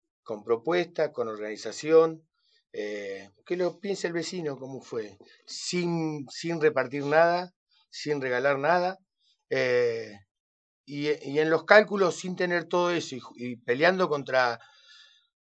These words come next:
contra partidos políticos que tenían un presupuesto, que, que invertían, que daban, y que, eh, nos fue muy bien.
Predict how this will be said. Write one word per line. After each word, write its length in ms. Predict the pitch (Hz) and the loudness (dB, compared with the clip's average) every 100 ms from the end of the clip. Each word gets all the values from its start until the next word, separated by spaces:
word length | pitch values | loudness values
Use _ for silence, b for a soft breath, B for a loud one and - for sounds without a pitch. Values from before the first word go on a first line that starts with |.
| _ | _
contra 920 | - 135 131 135 135 123 120 117 117 113 B B B _ | -2 0 0 4 6 6 2 0 -2 -4 B B B _
partidos 480 | 120 120 180 196 175 | 2 2 4 4 6
políticos 420 | 160 175 170 151 | 4 2 2 2
que 60 | 135 | 2
tenían 360 | 135 160 165 | 0 2 4
un 120 | 156 143 | 4 0
presupuesto, 640 | 135 135 156 160 156 127 | -6 -4 4 4 4 -2
que, 340 | 123 123 120 117 | -2 -2 -2 -4
que 120 | 120 | -6
invertían, 640 | 123 123 120 170 170 151 | -2 -2 -2 -2 2 2
que 180 | - 120 | 0 -4
daban, 480 | 123 147 151 151 151 | 2 6 6 6 2
y 140 | 135 | -4
que, 300 | 107 123 120 120 _ _ _ _ - | -6 -4 -4 -6 _ _ _ _ -8
eh, 580 | 120 117 113 113 110 - | -2 0 0 -4 -10 -10
nos 240 | 131 120 | -8 -6
fue 1040 | - 160 151 143 135 127 127 120 117 - - | 6 10 10 8 2 -4 -6 -6 -8 -12 -12
muy 300 | 135 143 139 | -2 -2 0
bien. 360 | 110 92 87 | -2 -4 -8